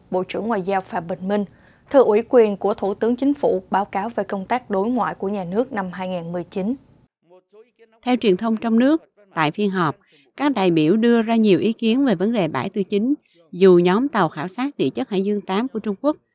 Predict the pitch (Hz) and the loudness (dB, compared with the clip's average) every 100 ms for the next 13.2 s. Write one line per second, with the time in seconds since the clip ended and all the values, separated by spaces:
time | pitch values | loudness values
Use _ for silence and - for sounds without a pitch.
0 | _ 190 196 175 170 160 160 147 - 170 | _ -4 2 2 2 0 -2 -6 -2 -2
1 | 151 185 180 208 240 - 185 185 175 190 | -2 -6 -6 -8 -8 -8 -6 -6 -4 -6
2 | 185 190 185 180 196 240 233 175 143 - | -4 -4 -2 -4 -6 -10 -4 -4 -4 -10
3 | _ _ _ - 196 226 294 220 185 185 | _ _ _ -6 0 4 6 6 4 2
4 | 170 160 269 - 190 156 226 175 160 156 | 2 0 -4 0 2 2 2 2 2 0
5 | 143 175 208 165 214 208 208 202 262 - | 0 2 2 2 0 0 2 2 0 -2
6 | 190 175 151 - _ _ _ _ - 208 | -2 0 -2 -4 _ _ _ _ 2 2
7 | 202 170 175 165 160 240 285 196 214 185 | 2 -2 -2 -4 -4 -4 -6 -4 -4 -2
8 | 170 131 - _ _ _ - 247 214 214 | -4 -6 -8 _ _ _ 0 0 0 -2
9 | 240 233 226 180 170 156 156 151 139 220 | 2 2 4 6 6 4 2 0 0 2
10 | 220 165 170 202 196 170 131 147 220 214 | 2 2 0 0 0 0 0 -2 -6 -6
11 | 185 190 180 - 170 156 - _ _ 214 | -4 -4 -4 -8 -4 -4 -6 _ _ -2
12 | 254 - 285 330 - 170 190 226 165 165 | -2 0 0 0 0 0 2 0 0 0
13 | 160 | -4